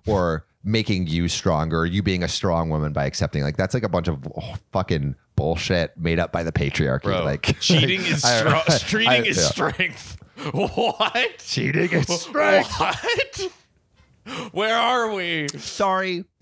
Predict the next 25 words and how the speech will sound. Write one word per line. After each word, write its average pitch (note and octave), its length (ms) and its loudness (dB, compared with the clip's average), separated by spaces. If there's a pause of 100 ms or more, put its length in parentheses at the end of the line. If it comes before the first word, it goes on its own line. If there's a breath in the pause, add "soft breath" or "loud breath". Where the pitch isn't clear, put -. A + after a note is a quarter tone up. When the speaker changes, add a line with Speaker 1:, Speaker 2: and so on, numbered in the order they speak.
(520)
Speaker 1:
I E3 140 2
am G3+ 140 0
just F3+ 220 0
rambling. A#2 640 0 (380)
I C3 100 0
am C#3 120 0
a C3 40 0
mess A#2 320 -2
right G2+ 160 2
now. E2 420 0 (120)
I'm A#2+ 200 0
just A#2 300 -2
coping D3 460 -2
by A2 100 2
posting A#2+ 460 -2
on B2+ 140 -2
Reddit F2+ 300 2 (220 loud breath)
and G#2+ 120 -2
talking F#2+ 340 2
to - 60 -2
internet E2+ 320 0
strangers. C#2+ 540 -2 (260 loud breath)
The - 80 -10
point B3 240 2
is, G#3 260 -2